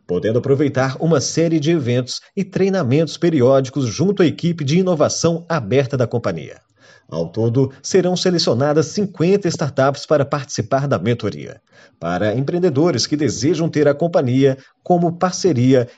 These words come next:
é necessário ter um modelo de negócio validado, ou seja, já ter apresentado soluções para alguma empresa, estar na base de dados de algum dos parceiros da Suzano, Endeavor, Plug and Play,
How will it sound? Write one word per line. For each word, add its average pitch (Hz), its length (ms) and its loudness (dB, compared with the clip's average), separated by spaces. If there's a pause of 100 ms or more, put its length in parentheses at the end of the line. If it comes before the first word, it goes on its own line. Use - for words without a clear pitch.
é 95 240 -2
necessário 143 680 0
ter 139 220 0
um 175 40 0
modelo 156 520 2
de 139 100 -2
negócio 147 460 2
validado, 120 640 0 (260)
ou 85 180 -6
seja, 117 560 0 (200)
já 131 160 2
ter 151 160 0
apresentado 143 580 2
soluções 160 680 0
para 143 160 2
alguma 143 280 2
empresa, 135 560 2 (180)
estar 120 340 0
na 165 120 2
base 143 320 2
de 165 100 -2
dados 143 400 2
de 107 160 -4
algum 156 420 2
dos 156 200 0
parceiros 131 500 0
da 143 80 4
Suzano, 92 540 -4 (360)
Endeavor, 156 640 2 (140)
Plug 113 240 0
and 147 120 4
Play, 139 360 2